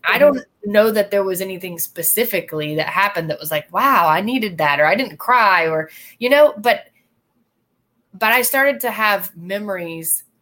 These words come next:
Speaker 1: of my childhood, remember things from my childhood while we were there. So it reminded me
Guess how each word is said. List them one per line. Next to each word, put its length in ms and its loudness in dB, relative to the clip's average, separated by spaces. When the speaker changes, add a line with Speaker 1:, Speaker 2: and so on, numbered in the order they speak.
Speaker 1:
of 360 -2
my 220 -4
childhood, 720 -2
remember 540 -4
things 380 -8
from 160 -8
my 180 -6
childhood 680 -6
while 240 4
we 120 4
were 160 4
there. 300 0
So 220 4
it 100 6
reminded 540 4
me 320 -4